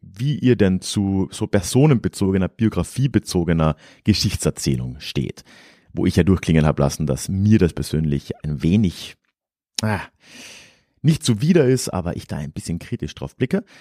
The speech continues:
Und ich habe einige Antworten bekommen. Ich möchte da vor allem zwei teilen. Erstmals vor allem möchte ich die von Norbert im Newsletter teilen. Nämlich habe ich ja böserweise in der heutigen Folge Norbert so als Beispielname für Leute genommen, die sich irgendwie böse wegen Gendern bei mir melden. Das war natürlich nicht persönlich gemeint.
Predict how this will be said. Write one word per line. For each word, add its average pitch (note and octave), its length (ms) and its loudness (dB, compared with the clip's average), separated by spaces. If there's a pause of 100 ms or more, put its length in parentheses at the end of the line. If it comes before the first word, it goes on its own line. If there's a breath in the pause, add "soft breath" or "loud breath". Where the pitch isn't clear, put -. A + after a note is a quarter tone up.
(140 loud breath)
Und D3+ 100 -4
ich F#3 80 4
habe - 160 0
einige F3 300 4
Antworten E2+ 640 0 (160)
bekommen. C#3 340 -2
Ich A2+ 60 0
möchte A#2+ 240 0
da F2+ 80 0
vor - 120 -6
allem D2+ 180 -4
zwei - 260 -6
teilen. D#2+ 420 -4 (480 soft breath)
Erstmals F#3+ 340 2
vor - 140 0
allem C#3+ 260 4
möchte A#2+ 220 4
ich G#2 80 -2
die D3 140 -2
von C#3+ 180 2
Norbert C3+ 480 2
im A#2+ 140 -2
Newsletter D#3 340 2
teilen. F2+ 380 2
Nämlich C3+ 400 2
habe A2 120 2
ich A#2+ 100 -2
ja G2+ 60 0
böserweise G2 600 0
in F2 80 -2
der D#2+ 80 -2
heutigen D#2+ 280 -4
Folge D2+ 300 -2
Norbert D#2 420 2
so - 120 -2
als C#2+ 120 0
Beispielname C#2+ 680 -4 (180 soft breath)
für F#2+ 100 2
Leute G2+ 220 4
genommen, E2 420 2
die D#2+ 100 -2
sich - 220 -6
irgendwie D#2 320 -2
böse D2+ 540 0
wegen D#2 240 -6
Gendern F#2 260 2
bei C#2+ 120 -4
mir C#2+ 120 -4
melden. C2+ 300 -4 (360 soft breath)
Das - 140 4
war C#2+ 80 2
natürlich - 460 -10 (140 soft breath)
nicht - 200 -4
persönlich - 380 -4
gemeint. C#3 260 0